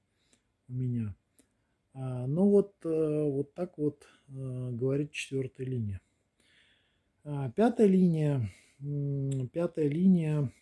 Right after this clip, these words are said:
э, немножко другая. То есть вы поднимаетесь еще выше, и пятая линия, она уже начинает служить другим людям. То есть она, э, если четвертая линия сфокусированная, она без ощутимого потенциала к синтезу, то пятая линия, наоборот, собирать начинает эти проекции,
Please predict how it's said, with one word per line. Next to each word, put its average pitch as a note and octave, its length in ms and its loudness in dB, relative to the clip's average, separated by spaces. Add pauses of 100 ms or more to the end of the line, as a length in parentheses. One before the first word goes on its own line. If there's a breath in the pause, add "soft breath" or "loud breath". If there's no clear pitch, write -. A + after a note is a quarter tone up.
(100)
э, C3+ 240 -6
немножко D#3+ 480 0
другая. F3 640 4 (360)
То C#3+ 80 -4
есть A#2+ 140 -6
вы E3 120 -4
поднимаетесь D3+ 800 -4
еще D3+ 320 -2
выше, D3 480 -2
и D#3 160 -8
пятая F3+ 420 -2
линия, G3 540 6
она E3+ 640 -2 (580 soft breath)
уже D3 360 2
начинает D#3+ 560 -2
служить D#3+ 400 -2
другим C3 380 -2
людям. A#2 300 -2
То C3+ 100 -6
есть B2 160 -4
она, E3+ 640 -2 (140)
э, C#3 400 -6
если D#3+ 280 -4
четвертая D#3+ 520 -2
линия D#3 240 -2
сфокусированная, D3 920 -4
она C#3+ 160 -2
без C#3 240 -2
ощутимого A3 560 -4
потенциала C#3 640 -4
к - 80 -14
синтезу, A2+ 460 -14
то - 100 -20
пятая G#3+ 340 -4
линия, F#3+ 220 6
наоборот, D#3 400 2
собирать D3 460 0
начинает C#3 520 -4
эти B2 160 -6
проекции, F3 640 0